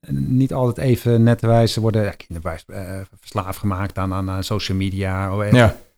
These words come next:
Speaker 1: eh, dat zou je ook andersom kunnen inzetten voor de, voor de good cause, eh, cause, eh,
Speaker 2: Ja.
Speaker 1: voor, voor, voor, eh,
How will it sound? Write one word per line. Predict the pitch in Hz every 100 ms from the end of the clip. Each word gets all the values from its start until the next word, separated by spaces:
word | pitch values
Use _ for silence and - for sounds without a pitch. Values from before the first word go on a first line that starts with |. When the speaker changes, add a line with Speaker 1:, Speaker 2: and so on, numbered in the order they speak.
| _ _
Speaker 1:
eh, | - - _ _ - -
dat | 135
zou | 127
je | 147
ook | 113
andersom | 117 117 110 107 101
kunnen | 113 120
inzetten | 110 117 113 123 120 120
voor | - 123
de, | 131 127 -
voor | 135
de |
good | 143 160
cause, | 113 98 95 -
eh, | 131 113
cause, | - 110 101 -
eh, | -
Speaker 2:
Ja. | 156 117
Speaker 1:
voor, | - 135
voor, | - 127
voor, | - 127
eh, | 127